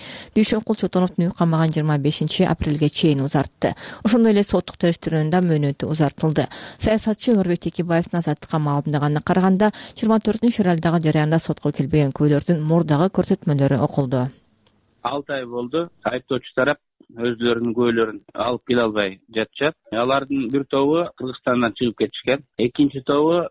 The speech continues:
Speaker 2: Кыргызстанда саясий кырдаал өзгөргөндүгүнө байланыштуу баш тартышкан. Ошондуктан бүгүн биздин талабыбыз боюнча келбеген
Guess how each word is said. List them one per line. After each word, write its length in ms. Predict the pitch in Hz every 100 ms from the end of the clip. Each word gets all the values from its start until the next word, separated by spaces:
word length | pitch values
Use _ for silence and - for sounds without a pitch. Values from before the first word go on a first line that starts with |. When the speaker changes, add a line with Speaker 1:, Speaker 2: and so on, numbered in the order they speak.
| -
Speaker 2:
Кыргызстанда 540 | - 127 - 131 135 127
саясий 360 | 135 135 127 135
кырдаал 380 | 135 127 127 127
өзгөргөндүгүнө 720 | 123 127 127 120 123 120 120
байланыштуу 640 | 120 120 117 - - 143 - _
баш 260 | - 110 110
тартышкан. 560 | 110 101 - - 135 143 -
Ошондуктан 640 | 107 107 131 127 156 147
бүгүн 320 | 123 127 151 156
биздин 460 | 110 131 127 120 98
талабыбыз 480 | 117 117 113 107 104
боюнча 420 | 104 104 98 139 160 - _ 113
келбеген 540 | 120 120 113 127 156